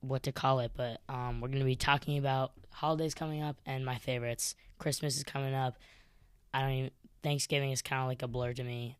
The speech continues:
Um, I mean, it's fun to get with family, although this year may be different. Um,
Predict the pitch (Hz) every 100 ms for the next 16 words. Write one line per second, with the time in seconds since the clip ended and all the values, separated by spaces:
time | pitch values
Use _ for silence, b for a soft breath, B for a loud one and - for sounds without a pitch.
0 | - 123 120 120 123 120 120 - _ 135
1 | - - 139 135 135 131 127 123 120 -
2 | - 123 123 123 117 113 120 120 117 120
3 | 117 117 117 113 113 120 117 117 B B
4 | B B B B - 131 127 123 123 120